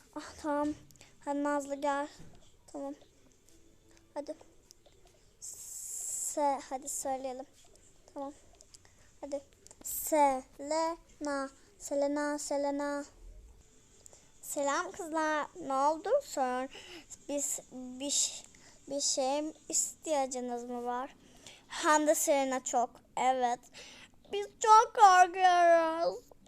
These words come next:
Evet, evet, evet. Evet Naz kızlar, dinliyorum. Aslı yengemiz bize kızıyor. Evet, hep kızıyor. Çok korkuyoruz ondan.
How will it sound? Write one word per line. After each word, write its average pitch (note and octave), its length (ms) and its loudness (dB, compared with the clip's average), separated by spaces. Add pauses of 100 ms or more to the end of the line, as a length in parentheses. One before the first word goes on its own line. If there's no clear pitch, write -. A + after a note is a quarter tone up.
Evet, D#4 380 2 (300)
evet, D#4+ 560 -6
evet. D#4+ 540 -4 (1120)
Evet - 240 -6
Naz B3 320 -2 (280)
kızlar, C4 420 -4 (340)
dinliyorum. C#4 480 -4 (840)
Aslı F4+ 280 0
yengemiz D#4+ 640 -2
bize C4+ 180 -4
kızıyor. B3+ 640 -6 (160)
Evet, E4 440 0
hep G4 280 -2
kızıyor. C#4 520 -4 (480)
Çok B4 360 12
korkuyoruz G#4+ 920 2
ondan. E4 680 2